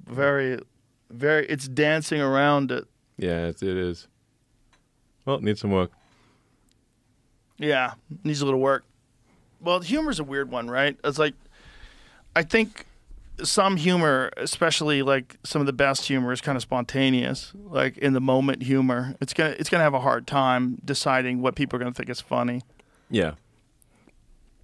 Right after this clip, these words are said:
Speaker 1: Yeah.
Speaker 2: But
Speaker 1: I mean,
Speaker 2: if you,
Speaker 1: it's
Speaker 2: if you, the, the, the general
Speaker 1: over
Speaker 2: rule
Speaker 1: time, though.
Speaker 2: Yeah, the rule with grok is supposed to be, um, that, uh, like, if you ask for something, provided what you're asking for is, is legal,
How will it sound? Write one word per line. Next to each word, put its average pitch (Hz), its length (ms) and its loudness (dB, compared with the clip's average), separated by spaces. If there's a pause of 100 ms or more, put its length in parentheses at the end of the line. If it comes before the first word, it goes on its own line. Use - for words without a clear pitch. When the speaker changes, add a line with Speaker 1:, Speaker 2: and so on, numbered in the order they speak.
(140)
Speaker 1:
Yeah. 127 340 0 (200)
Speaker 2:
But 147 80 6
Speaker 1:
I - 40 8
mean, 151 40 4
Speaker 2:
if 151 60 2
you, 160 60 8
Speaker 1:
it's - 80 2
Speaker 2:
if 147 80 2 (260)
you, 104 60 0
the, 110 160 2
the, 135 200 4
the 135 160 -2
general - 240 6
Speaker 1:
over 104 100 6
Speaker 2:
rule 113 120 8
Speaker 1:
time, 143 260 2
though. 123 280 -6 (500)
Speaker 2:
Yeah, 107 320 4
the 123 140 0
rule 165 220 6
with 143 140 2
grok 110 380 2
is - 260 -10
supposed 110 320 2
to - 60 -14
be, 80 220 0 (100)
um, 85 380 -2 (580)
that, 90 380 2
uh, 87 220 2 (300)
like, 95 240 2
if - 220 -4
you 107 80 6
ask 120 220 2
for - 60 -8
something, 85 300 -4
provided 101 600 0
what 87 180 -2
you're 90 100 2
asking 92 280 -2
for 82 280 -4
is, 80 220 -6 (120)
is 82 160 -6
legal, 92 380 -2